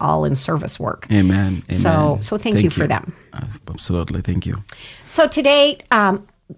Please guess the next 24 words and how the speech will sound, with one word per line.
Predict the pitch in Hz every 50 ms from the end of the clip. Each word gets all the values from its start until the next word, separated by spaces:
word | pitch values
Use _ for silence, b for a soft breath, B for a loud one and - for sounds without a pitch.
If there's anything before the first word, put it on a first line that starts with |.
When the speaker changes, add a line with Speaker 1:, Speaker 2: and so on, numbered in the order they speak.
| _ _ -
Speaker 1:
we're | 220 226 214
here | - - 381 381
to | 349 208
talk | 185 - - 196 196 196 196 -
really | 190 202 214 190 185 170
about | 160 156 160 156 -
something | - 185 170 170 165
that's | 156 131 - -
near | 180 170 170
and | 180 170
dear | 160 156
to | 151
both | 147 160 160 165 -
of | 175
our | 170 156
hearts, | 143 156 147 - -
and | 165 165
that's | 156 - - -
the | -
Idaho | - 160 156 147 151
Chaplains | 151 - - 147 139 131 139 139 131 135
Association. | 131 131 143 135 131 - - 139 123 107 98 101 95 85 - - - - 95 90 98 B B B B B B B -
Speaker 2:
Mm-hmm. | 180
Speaker 1:
Um, | 180 175 170 160 160 160 156 156 156 151 -